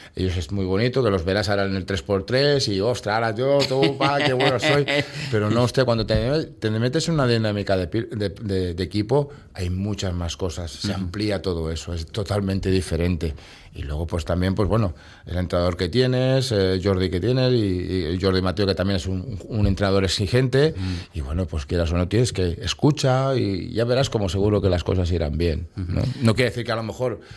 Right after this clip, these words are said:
Speaker 1: mm, venga otro y, y, y, y, y sea tal, y, y, y el equipo sea diferente, ¿no? Pero bueno, yo creo que, mm, intentamos a, a, también ayudarle con otras,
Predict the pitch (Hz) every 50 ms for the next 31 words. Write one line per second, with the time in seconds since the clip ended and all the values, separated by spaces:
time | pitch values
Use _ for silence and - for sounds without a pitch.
0 | - - - _ _ - 101 107 107 107 101 98 113 117 117 117 107 107 107 120
1 | 131 131 147 156 147 127 113 92 113 110 110 87 117 113 113 - 110 117 113 117
2 | 117 120 110 104 - - 113 110 107 107 98 135 165 175 143 127 120 117 110 107
3 | 101 - 110 107 104 - - 101 101 101 104 101 95 - 110 - 120 113 - 117
4 | 104 98 90 - 85 82 90 87 87 82 80 80 123 - - - - - - -
5 | - - _ - 87 85 87 95 101 95 85 87 87 87 - 90 92 90 82 90
6 | 85 78 76 - - - - - - - - - - _ - - - 73 71 73
7 | 73 - - 95 90 90 95 90 - 98 95 104 101 95 - 107 107 107 104 101
8 | 76 107 104 101 98 - - 101 98 104 107 113 120 - 123 107 101 98 101 101
9 | 104 107 104 - 101 98 95 - 107 101 98 - - - -